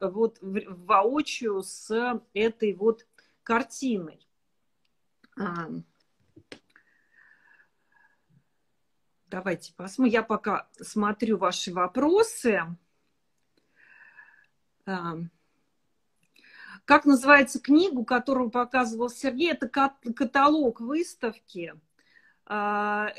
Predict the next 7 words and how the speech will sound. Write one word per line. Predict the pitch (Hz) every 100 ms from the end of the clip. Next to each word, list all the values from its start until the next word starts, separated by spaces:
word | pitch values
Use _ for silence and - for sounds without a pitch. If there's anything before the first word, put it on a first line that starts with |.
| 190 202
наверное, | 240 247 302 349 302 269 247
надо | 226 240 262 240
будет | 226 233
щас | - 233 -
его | 226 226 247
спросить, | 233 - 226 233 - 294 349 - - _ _ - - -
э, | 208 208 208